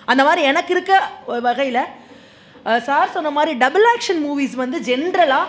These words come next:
ரொம்ப இன்ட்ரெஸ்டிங்காலாம் போயிடாது. ஆனா பிரஸ்டீஜ் வந்து ஒரு மாதிரி ரொம்ப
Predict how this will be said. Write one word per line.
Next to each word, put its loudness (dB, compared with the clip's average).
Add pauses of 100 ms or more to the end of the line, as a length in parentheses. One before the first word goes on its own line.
(160)
ரொம்ப 0 (120)
இன்ட்ரெஸ்டிங்காலாம் -2
போயிடாது. 2 (800)
ஆனா -4
பிரஸ்டீஜ் -2
வந்து -2 (800)
ஒரு 2
மாதிரி 2
ரொம்ப 2